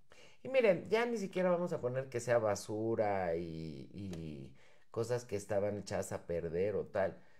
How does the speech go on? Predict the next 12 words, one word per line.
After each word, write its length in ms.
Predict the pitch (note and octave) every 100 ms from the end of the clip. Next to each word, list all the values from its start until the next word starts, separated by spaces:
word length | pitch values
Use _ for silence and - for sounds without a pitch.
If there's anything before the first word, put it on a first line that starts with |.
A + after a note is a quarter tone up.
| -
sino 280 | - A#3+ B3
simplemente 580 | C4 B3 C4 A#3 A3 A3+
cosas 240 | A#3 A3
que 140 | A3+
no 140 | A3+ A3+
son 200 | A3+ A#3
nutritivas. 1080 | A#3 A#3 A3 G3+ - A3+ A3+ - - - - - - - - - - - - - - - - - - - - - - - - - - - - - - - - - - - - -
Cuando 280 | - E3+ F#3+
uno 160 | A#3 C#4
tiene 220 | C4+ A3
más 320 | E3+ D3+ D3
conciencia, 1000 | - C#3 C3+ B2+ G2 F#2 F2 - D2 -